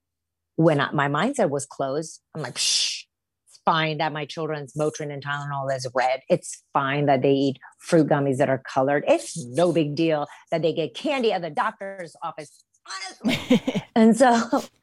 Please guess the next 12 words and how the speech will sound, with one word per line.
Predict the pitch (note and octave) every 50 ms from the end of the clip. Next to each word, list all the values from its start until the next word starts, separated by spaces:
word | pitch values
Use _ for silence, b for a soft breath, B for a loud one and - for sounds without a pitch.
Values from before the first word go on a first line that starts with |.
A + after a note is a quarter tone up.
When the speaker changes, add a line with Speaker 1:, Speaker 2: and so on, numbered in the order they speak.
| - - - -
Speaker 1:
<laughs> | F4 - - - B G#3 B3+ D4 C#4+ C#4 A#3+ G#3 B B _ -
but | G3+ E3+ - A#3+ A#3 A#3
Speaker 2:
It's | G3 F#3+ A#3 G#3+
Speaker 1:
because | - - - B3 A#3+ A3+ A3+ F#3+
Speaker 2:
true. | D#3+
Speaker 1:
that | A3 G3+ G3+ G3
was | G#3 G#3 E3+ F3+
my | F#3+ F3+ F3 E3+
normal, | F3 F3+ F#3+ G#3+ A3+ B3 C4 A#3 G3+ E3+ D#3+ E3 - -
I | D#3+ E3 E3+
would | F3 E3 F3 D#3+ -
fight | - - - B3 A#3 F#3+ F#3 F3+ -